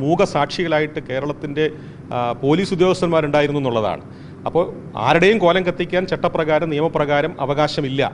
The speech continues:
അത് തടസ്സപ്പെടുത്താനും അതിനെ നിരുത്സാഹപ്പെടുത്താനും അതിൽ നിന്ന്, ആ, അതിൽ ഉ-, ആ ഉദ്യമത്തിൽ പങ്കെടുക്കുന്ന ആളുകളെ പിന്തിരിപ്പിക്കാനും അധികാരപ്പെട്ട ഉദ്യോഗസ്ഥന്മാരാണ് പോലീസുകാർ. അപ്പോൾ ആ ഉ-,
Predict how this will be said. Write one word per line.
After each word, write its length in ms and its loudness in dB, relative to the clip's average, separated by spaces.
അത് 180 -6
തടസ്സപ്പെടുത്താനും 760 -2
അതിനെ 240 -4
നിരുത്സാഹപ്പെടുത്താനും 840 -2
അതിൽ 180 -2
നിന്ന്, 280 0
ആ, 60 2
അതിൽ 200 2
ഉ-, 140 -6
ആ 100 4
ഉദ്യമത്തിൽ 480 2
പങ്കെടുക്കുന്ന 500 -2
ആളുകളെ 300 0
പിന്തിരിപ്പിക്കാനും 920 0
അധികാരപ്പെട്ട 560 2
ഉദ്യോഗസ്ഥന്മാരാണ് 960 -2
പോലീസുകാർ. 420 2
അപ്പോൾ 220 4
ആ 160 2
ഉ-, 140 -6